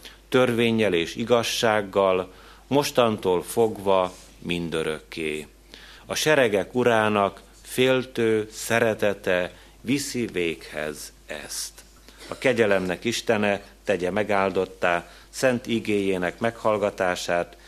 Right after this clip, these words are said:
szívünk befogadását és megtartását.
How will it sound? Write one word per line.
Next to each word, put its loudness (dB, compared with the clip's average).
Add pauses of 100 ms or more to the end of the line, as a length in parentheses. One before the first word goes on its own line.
(140)
szívünk -2
befogadását -2 (180)
és -10
megtartását. -8